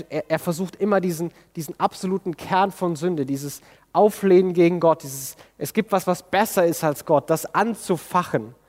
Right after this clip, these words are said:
und das wieder zum Leben zu bringen.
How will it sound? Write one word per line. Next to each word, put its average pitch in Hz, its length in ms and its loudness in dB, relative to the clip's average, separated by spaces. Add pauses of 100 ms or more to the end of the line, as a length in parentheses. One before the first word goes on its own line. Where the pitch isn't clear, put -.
(240)
und 165 200 -2
das 202 280 -2 (200)
wieder 175 340 4 (340)
zum 185 220 2
Leben 185 360 6
zu - 160 -12
bringen. 113 400 -14